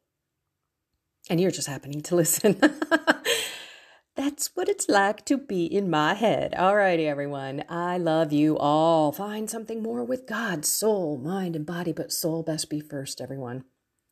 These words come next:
And I hear ya. I know you guys want me to come to you with a prayer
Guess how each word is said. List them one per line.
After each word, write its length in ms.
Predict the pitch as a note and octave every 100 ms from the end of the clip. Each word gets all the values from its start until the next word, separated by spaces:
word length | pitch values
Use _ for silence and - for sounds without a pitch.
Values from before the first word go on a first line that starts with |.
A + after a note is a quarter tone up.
| _
And 100 | C#3
I 100 | C#3+
hear 220 | D3 G3 F3+
ya. 200 | C3+ - _ _ -
I 80 | C#3
know 140 | D#3+
you 100 | F#3
guys 240 | F3+ F3 E3
want 160 | E3
me 60 | E3
to 60 |
come 220 | - E3+ E3+
to 120 | E3
you 120 | F#3
with 180 | E3 E3
a 120 | D3
prayer 640 | D3 - E3+ F#3+ F#3+ G3